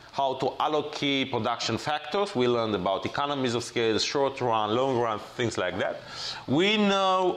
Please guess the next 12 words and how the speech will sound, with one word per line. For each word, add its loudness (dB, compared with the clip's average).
a 0
lot 4
of 2
things 2
about 0
market 0
equilibrium 2
here. 0
We 2
even 2
know 2
some 0